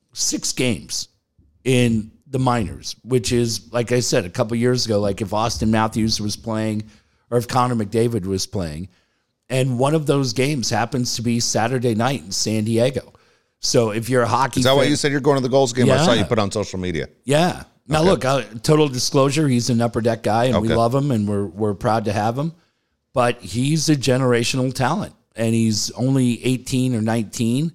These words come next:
Speaker 2: Yeah.
Speaker 1: And obviously we're going. Uh, me, Jack, and Kate are going to cheer for the Gulls. And, uh, we love the Gulls. They've always supported us. Um, but we can go cheer on the Gulls and see Shane Wright in one of the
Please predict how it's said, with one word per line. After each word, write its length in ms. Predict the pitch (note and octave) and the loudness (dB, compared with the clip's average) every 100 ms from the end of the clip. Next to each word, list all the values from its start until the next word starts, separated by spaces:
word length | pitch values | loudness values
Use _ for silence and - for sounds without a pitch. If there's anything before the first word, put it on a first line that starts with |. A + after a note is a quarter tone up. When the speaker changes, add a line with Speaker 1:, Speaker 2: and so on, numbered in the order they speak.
| - | -2
Speaker 2:
Yeah. 160 | F#2 - _ _ _ | -2 -2 _ _ _
Speaker 1:
And 560 | B2 A#2 A2+ A2 A2 - _ _ _ _ _ _ _ _ _ _ - | -2 2 2 0 -2 -6 _ _ _ _ _ _ _ _ _ _ -4
obviously 500 | A#2+ B2 C#3+ - C3 | 0 0 -2 2 2
we're 180 | A#2+ B2+ | 4 2
going. 440 | A#2+ A#2 B2+ C3+ - | 2 2 2 0 -2
Uh, 180 | A2+ G#2+ | -2 2
me, 200 | G#2+ A#2+ | 2 2
Jack, 340 | A2+ A#2 A2 | 2 0 0
and 120 | G#2 G#2+ | -4 0
Kate 200 | A#2 A#2+ | 0 0
are 40 | |
going 240 | G#2+ A#2 A2 | 0 0 0
to 60 | |
cheer 220 | - B2 | -2 -2
for 100 | A2 | -2
the 60 | G#2+ | -4
Gulls. 600 | G2 A2 D3 F#3+ - - _ _ _ _ - | 0 0 0 -2 -6 -8 _ _ _ _ -8
And, 260 | G#2 G#2+ A2 | -2 0 2
uh, 300 | G#2+ G#2 F2 | 2 0 -2
we 100 | G#2 | 0
love 180 | A#2+ A#2 | 0 0
the 80 | |
Gulls. 360 | A#2+ B2 C#3 B2 | 2 2 2 0
They've 160 | A#2 G#2 | -2 0
always 220 | A2 A2 | 0 0
supported 460 | G#2+ A#2 A#2+ A#2+ | -2 2 2 2
us. 420 | C3+ C#3+ - - _ - | 0 0 -2 -6 _ -10
Um, 460 | A#2 A2 G#2+ G#2+ - _ _ - | -4 0 0 -2 -6 _ _ 0
but 280 | B2 A#2 - - | 2 2 -2 -6
we 160 | C#3 | -4
can 140 | C3 B2+ | 0 2
go 160 | C3+ | 2
cheer 240 | B2 C#3 B2 | 2 2 2
on 140 | A#2+ | 2
the 60 | A2+ | 0
Gulls 580 | B2 C#3+ C3 A#2 A#2+ - _ _ _ _ - | 2 4 4 2 -2 -8 _ _ _ _ -6
and 200 | B2 B2 | -4 -2
see 200 | C3 C3 | -2 -2
Shane 340 | - C3+ C3+ | 0 0 0
Wright 360 | B2 C#3+ D3+ - - | 2 2 0 -6 -4
in 300 | A#2+ A2+ A#2 | -2 0 0
one 180 | A#2+ | 0
of 160 | A#2+ A2 | 0 0
the 380 | A2+ A2 A2 | 2 4 4